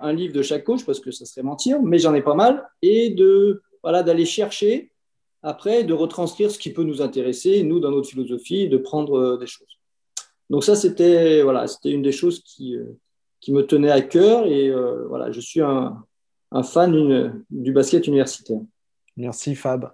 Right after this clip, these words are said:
Speaker 2: Euh, si jamais tu veux, euh, pour nos auditeurs, leur conseiller, euh, quelques cliniques de coach, euh, N C A, tu les orienterais vers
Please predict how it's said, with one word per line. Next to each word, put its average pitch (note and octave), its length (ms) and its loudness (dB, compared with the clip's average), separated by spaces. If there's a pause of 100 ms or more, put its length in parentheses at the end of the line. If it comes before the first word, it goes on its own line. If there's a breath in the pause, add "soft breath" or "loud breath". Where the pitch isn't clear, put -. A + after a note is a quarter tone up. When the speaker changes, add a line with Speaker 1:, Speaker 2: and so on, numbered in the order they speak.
(140)
Speaker 2:
Euh, A#2+ 380 -6 (920)
si - 160 -8
jamais F3+ 240 0
tu D#3+ 180 -4
veux, F3 440 0
euh, C3 580 -2 (100)
pour C#3 140 -6
nos C#3 160 -2
auditeurs, C#3+ 720 -4
leur C#3 180 -8
conseiller, D3+ 680 -4 (440 loud breath)
euh, B2+ 180 -4
quelques D3+ 640 -2
cliniques E3 640 -2
de B2+ 180 -4
coach, D3 640 -4
euh, A#2+ 380 -6
N C#3 160 -4
C C3+ 340 -4
A, D#3+ 140 -2
tu D3+ 160 -16
les B2+ 200 -4
orienterais C3+ 460 -4
vers B2+ 380 -6